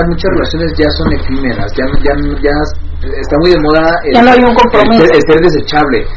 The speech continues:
Speaker 1: o sea, de que, ok, ya no me siento cómodo contigo, bye, ¿no? Y a lo mejor dices, puta, digo, yo soy como todavía de la vieja escuela, ¿no? De que dices,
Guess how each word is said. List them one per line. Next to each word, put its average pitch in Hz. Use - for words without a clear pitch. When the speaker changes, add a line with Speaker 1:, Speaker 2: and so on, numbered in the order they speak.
Speaker 1:
o 120
sea, 139
de 131
que, 131
ok, 151
ya 147
no 160
me 139
siento 147
cómodo 147
contigo, 147
bye, 104
¿no? 175
Y 127
a 127
lo 139
mejor 160
dices, 156
puta, -
digo, 104
yo -
soy 147
como 123
todavía 131
de 117
la 113
vieja 120
escuela, 170
¿no? 131
De 131
que 107
dices, 120